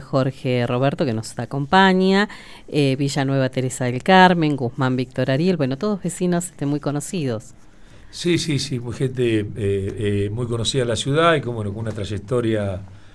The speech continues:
Speaker 2: política y de vida creemos que bastante importante. Eh, así que bueno, eh, y estamos todos, eh,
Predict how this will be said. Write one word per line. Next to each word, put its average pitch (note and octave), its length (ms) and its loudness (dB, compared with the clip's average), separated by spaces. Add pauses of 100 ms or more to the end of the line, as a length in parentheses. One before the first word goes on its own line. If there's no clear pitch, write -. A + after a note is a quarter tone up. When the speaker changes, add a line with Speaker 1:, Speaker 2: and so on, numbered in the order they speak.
(260)
Speaker 2:
política A2+ 500 0
y G#2+ 60 2
de G#2+ 120 2
vida C#3 280 4
creemos G2+ 480 -2 (120)
que G2+ 60 -10
bastante G2 340 -6
importante. C#3+ 600 0 (440)
Eh, F#2 420 -4 (500)
así - 180 -12
que A#2 80 -4
bueno, G#2+ 240 -4 (140)
eh, G#2 200 -2
y A#2 100 -2
estamos D3 340 2
todos, D#3+ 460 2
eh, G2+ 360 -2